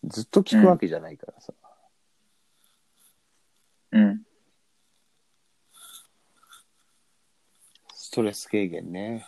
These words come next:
Speaker 2: そうね。なんかさ、結局さ、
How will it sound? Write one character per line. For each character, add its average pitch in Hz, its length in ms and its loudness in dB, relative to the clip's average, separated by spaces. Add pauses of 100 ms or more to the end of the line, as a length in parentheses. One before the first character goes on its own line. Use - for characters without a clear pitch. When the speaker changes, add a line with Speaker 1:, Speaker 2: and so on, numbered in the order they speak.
(140)
Speaker 2:
そ - 240 2
う 101 40 4
ね。 107 300 0 (4000)
な 127 160 4
ん 120 40 2
か 110 120 2
さ、 104 160 2
結 - 280 2
局 254 220 -4
さ、 151 320 6